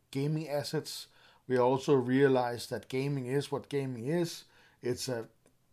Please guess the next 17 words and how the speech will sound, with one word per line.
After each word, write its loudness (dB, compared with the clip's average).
billion 4
dollar 4
industry, 2
and -4
people 2
are 0
there 0
to 0
have -4
fun -2
and, -10
uh, 0
spend -2
money 4
buying -2
on -6
s-, -10